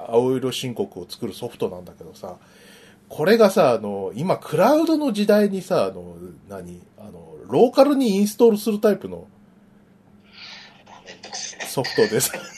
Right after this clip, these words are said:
Speaker 2: ゼ-、ゼロ年代の異物だよ。
Speaker 1: <laughs>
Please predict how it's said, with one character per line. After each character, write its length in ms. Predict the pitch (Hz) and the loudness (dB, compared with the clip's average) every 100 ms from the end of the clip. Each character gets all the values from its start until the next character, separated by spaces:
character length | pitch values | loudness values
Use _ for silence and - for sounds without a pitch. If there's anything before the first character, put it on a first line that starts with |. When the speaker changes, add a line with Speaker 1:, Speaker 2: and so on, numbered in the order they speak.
| - - - 339 330 285 302 285 294 240 - 262 - - | 2 2 6 6 10 8 8 8 8 8 8 6 6 0
Speaker 2:
ゼ-、 100 | 214 | -4
ゼ 80 | 170 | -4
ロ 80 | |
年 240 | 185 240 165 | -4 -4 -4
代 200 | 113 104 | -8 -8
の 100 | 101 | -10
異 120 | 120 | -10
物 280 | 113 127 131 | -8 -10 -8
だ 120 | 120 | -8
よ。 60 | 110 | -8
Speaker 1:
<laughs> 60 | - | -12